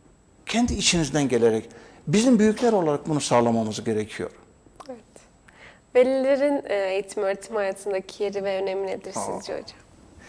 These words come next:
Speaker 1: Hani hep, e, şeyden bahsederiz biz. Eğitim öğretimin vazgeçilmezi okul, aile, öğrenci.
Speaker 2: Evet.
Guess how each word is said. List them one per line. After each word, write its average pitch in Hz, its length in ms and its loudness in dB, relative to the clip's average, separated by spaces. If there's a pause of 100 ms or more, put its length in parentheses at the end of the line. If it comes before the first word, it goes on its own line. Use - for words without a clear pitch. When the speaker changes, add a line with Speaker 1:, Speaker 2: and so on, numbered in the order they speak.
Speaker 1:
Hani 208 280 4
hep, 196 200 0 (280)
e, 135 680 4 (160)
şeyden 180 440 0
bahsederiz 160 680 -2
biz. 120 260 -8 (1700)
Eğitim 185 320 2
öğretimin 135 580 2
vazgeçilmezi 135 880 2 (1700)
okul, 196 340 2 (480)
aile, 139 480 4 (200)
öğrenci. 107 580 0 (180)
Speaker 2:
Evet. 104 220 -8